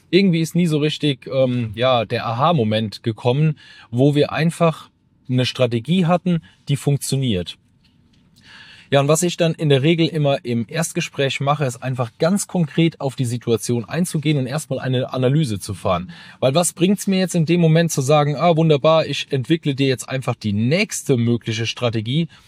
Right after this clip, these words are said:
die bei dir aber dann im Endeffekt auch wieder nicht funktioniert. Und so gehen wir wirklich konkret vor und schauen uns an,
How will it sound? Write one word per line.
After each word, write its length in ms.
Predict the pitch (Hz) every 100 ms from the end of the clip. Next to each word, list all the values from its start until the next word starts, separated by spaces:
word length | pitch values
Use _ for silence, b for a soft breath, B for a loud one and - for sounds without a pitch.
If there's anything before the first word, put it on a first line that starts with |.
| b -
die 80 | 151
bei 120 | 143
dir 180 | 135 156
aber 120 | 139
dann 160 | 135 127
im 100 | 123
Endeffekt 400 | 139 127 127 -
auch 140 | 143
wieder 180 | 110 87
nicht 140 | 92
funktioniert. 640 | - 101 - 98 87 78 - b b b b b
Und 120 | 110 120
so 140 | 165
gehen 200 | 180 180
wir 80 | 147
wirklich 420 | 165 151 139 -
konkret 600 | - 165 190 - 139 120
vor 480 | - 123 131 160 156
und 160 | 120 -
schauen 300 | 127 147 135
uns 180 | 110
an, 320 | - 131 135